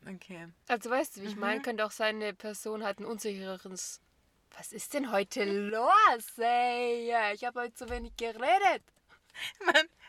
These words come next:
Speaker 1: merkt's. Du bist noch nicht aufgewärmt.
Speaker 2: <clears throat> Also ich meine damit, man weiß ja nicht, ob jetzt eine Person ein unsicheres Auftreten hat,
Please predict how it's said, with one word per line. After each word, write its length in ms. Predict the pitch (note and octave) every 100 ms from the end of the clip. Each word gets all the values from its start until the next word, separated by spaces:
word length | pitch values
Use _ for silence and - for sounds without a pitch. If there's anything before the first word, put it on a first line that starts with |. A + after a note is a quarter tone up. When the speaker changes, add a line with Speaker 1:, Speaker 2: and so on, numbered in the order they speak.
| -
Speaker 1:
merkt's. 480 | E4 E4+ E4 - - B4+ - -
Du 80 | F#4
bist 160 | D#4 D4
noch 80 |
nicht 180 | D4 D4
aufgewärmt. 680 | C#4 D#4+ D#4 B3 A#3 A#3 C4 D#4 F#4+ -
Speaker 2:
<clears throat> 920 | D#4 F4+ D#4+ D#4+ D#4 C#4+ D4 A3+ F3+ - _ _ _
Also 160 | A3+ G#3+
ich 60 | A#3+
meine 200 | A#3+ B3
damit, 260 | A#3 A3
man 360 | G#3+ G#3+ G#3 G3 _ _ _ _ _ _ _ _ _
weiß 300 | F#3+ A3 B3
ja 140 | - A3+
nicht, 340 | A3 A3 -
ob 140 | G#3 G#3
jetzt 340 | G#3 G3+ -
eine 100 | G3+
Person 420 | G3+ G3 G#3+ G#3+
ein 100 | G3+
unsicheres 760 | - A3+ G#3 G3+ G#3 G3 F#3+ -
Auftreten 640 | A3 - - B3+ B3 B3
hat, 340 | B3 B3+ -